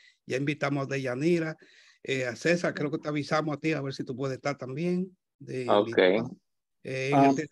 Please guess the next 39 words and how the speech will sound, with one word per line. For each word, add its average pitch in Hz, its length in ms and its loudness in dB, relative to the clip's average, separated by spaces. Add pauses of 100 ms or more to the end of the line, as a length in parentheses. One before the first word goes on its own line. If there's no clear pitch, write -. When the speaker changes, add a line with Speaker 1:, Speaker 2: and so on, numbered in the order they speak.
Speaker 1:
Colombiana 151 440 -4
a - 20 -2
las 135 160 -4
seis 160 160 0
de 165 80 4
la 147 160 -4
tarde, 156 420 -2
el 117 140 -8
jueves, 151 520 -2
creo 143 220 -4
que 143 100 -4
eso 139 180 -6
cae 139 260 -6
cinco 156 380 -4
o 110 60 -8
tres, 156 280 0
algo 139 200 -4
así, 160 280 -6
el 127 160 -8
tres 139 160 -2
de, 120 480 -4 (300)
el 135 120 -4
primer 151 240 2
jueves 196 380 6
después 175 240 4
del 160 100 -2
Congreso. 110 560 -8 (800)
Speaker 3:
Ok, 131 180 -4 (300)
ah, 135 220 10
restituyo 147 340 8
el 160 80 8
sábado, 143 400 10
¿a 123 60 4
qué 151 80 -2
hora 147 100 -2
tenemos 151 220 -8
que 139 60 -6
estar 131 120 2
allá? 107 260 -2